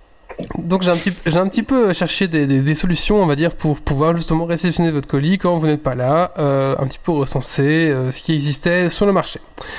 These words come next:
Euh, si vous habitez une résidence, donc un appartement, euh, je sais pas moi, des, des trucs de luxe avec plein de maisons, j'en sais rien, euh, <laughs> vous savez, où il y a un SAS, où le mec doit sonner, et cetera,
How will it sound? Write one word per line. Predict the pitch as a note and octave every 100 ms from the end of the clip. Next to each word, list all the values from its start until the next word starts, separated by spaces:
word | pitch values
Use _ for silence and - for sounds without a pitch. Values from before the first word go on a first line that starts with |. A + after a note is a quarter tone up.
| - - - -
Euh, | E3 D3+ D3+
si | -
vous | G#3
habitez | A3+ A#3+
une | A3+
résidence, | G#3 G#3+ G#3+ F3+ F3+ D#3+
donc | C#3+ C3+
un | B2+
appartement, | C3+ C3+ - C3+ C3 C#3 D3 D3 C3
euh, | B2 B2 B2+ D3 D3+ C3+ - -
je | -
sais |
pas | - C3+
moi, | C3
des, | F#3+ C#3+
des | C3+ C3
trucs | - C#3+
de | C#3
luxe | C3 C#3 D3 C#3
avec | B2+
plein | D3
de | C#3+
maisons, | D3 C#3+ C#3+ C#3+
j'en |
sais | B2+ C3
rien, | C3+ F#3 G#3+ - - - C3+ -
euh, | C#3+ C#3 C#3 C#3 C3+
<laughs> |
vous | C3+
savez, | D3+ F3 F3+
où | D#3+
il |
y | D3
a | C#3+
un | C3+
SAS, | - E3+ F3 -
où | C#3+
le | C3+ C3+
mec | C#3+ D3
doit | C#3
sonner, | C#3+ C#3
et | C#3
cetera, | C#3 C3 D3 G#3